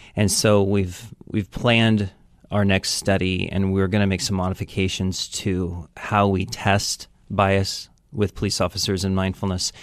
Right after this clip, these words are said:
And, and we're looking at, you know, there's, there's, of course, there's the, you know, implicit bias testing that, that exists out there, and we use that at I A T. Um, we're also looking at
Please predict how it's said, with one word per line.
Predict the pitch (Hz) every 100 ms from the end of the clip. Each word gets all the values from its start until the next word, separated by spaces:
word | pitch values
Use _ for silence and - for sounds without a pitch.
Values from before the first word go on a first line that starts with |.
| - - - -
And, | 117 117 113
and | 127
we're | 156
looking | 202 156 110
at, | 98
you |
know, | 113
there's, | 110 113 -
there's, | 117 120
of | 117
course, | - 127 -
there's | 104 95
the, | - 90 87 - - - -
you | 104
know, |
implicit | 98 98 117 107
bias | 87 95 92
testing | - 90 - 92 90 90 -
that, | 95 85 95
that | 92
exists | 90 107 90
out | 90 90
there, | 92 87
and | 82 98
we | 95
use | 95 92
that | 85
at | - -
I | 90
A | 92
T. | - 104 98 - - - - -
Um, | 98 95 90 87 85 - _ _ _
we're | 113 101
also | 110 123 - 113 101
looking | 98 - 95 92
at | 90